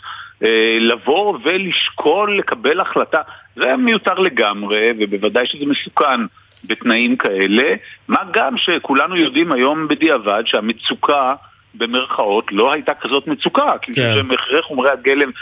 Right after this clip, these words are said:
Speaker 1: וההובלה עלו ומיד ירדו.
Speaker 2: כן,
Speaker 1: או
Speaker 2: לסיום,
Speaker 1: בסמוך
Speaker 2: דור,
Speaker 1: לאחר
Speaker 2: רק תגיד
Speaker 1: מכן
Speaker 2: לנו
Speaker 1: ירדו.
Speaker 2: מה העונש הקבוע בחוק על, אה, עבירה שכזו, על איתות?
Speaker 1: אז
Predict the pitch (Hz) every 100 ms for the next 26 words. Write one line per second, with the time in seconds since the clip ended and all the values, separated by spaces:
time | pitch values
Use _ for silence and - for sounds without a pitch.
0 | - - 117 131 165 151 143 131 113 123
1 | 143 151 180 196 214 220 220 226 - 147
2 | 127 135 113 180 196 233 190 165 220 202
3 | 202 - 170 202 208 208 175 180 190 185
4 | 196 - 165 165 143 160 151 143 - 143
5 | 160 - 147 143 139 139 139 139 127 127
6 | 135 143 143 151 156 156 117 104 160 -
7 | - _ _ _ - _ _ _ _ _
8 | _ -